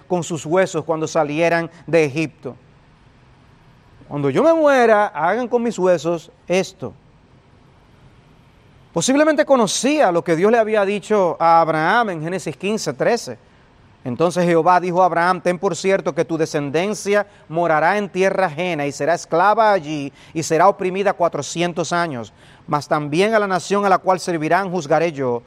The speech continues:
y después de esto saldrán con gran riqueza". Saldrán. Y eso estaba en la mente de José. Y como dice un autor, José no se quería perder el éxodo, aunque solo sus huesos hicieran el viaje.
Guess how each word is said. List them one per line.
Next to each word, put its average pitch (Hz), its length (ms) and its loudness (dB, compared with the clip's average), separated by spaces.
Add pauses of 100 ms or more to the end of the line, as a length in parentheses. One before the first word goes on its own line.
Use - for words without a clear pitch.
(220)
y 143 60 -10
después 160 420 0
de 175 160 2
esto 165 240 -4
saldrán 156 680 -2 (200)
con 131 220 -4
gran 147 420 -2 (160)
riqueza". 139 460 -6
Saldrán. 151 560 0 (280)
Y 156 60 -2
eso 175 140 0
estaba 214 420 4
en 190 80 -2
la 190 100 0
mente 214 600 0 (140)
de 175 120 0
José. 208 540 2 (720)
Y 123 260 -6
como 143 220 -2
dice 180 160 0
un 190 80 2
autor, 175 320 4
José 151 260 -2
no 196 80 -2
se 185 140 0
quería 190 200 2
perder 175 320 -2
el 165 120 0
éxodo, 131 440 -4 (220)
aunque 147 240 -2
solo 170 240 -4
sus 147 220 -10
huesos 160 340 -4
hicieran 151 360 -4
el 131 100 -6
viaje. 147 340 -6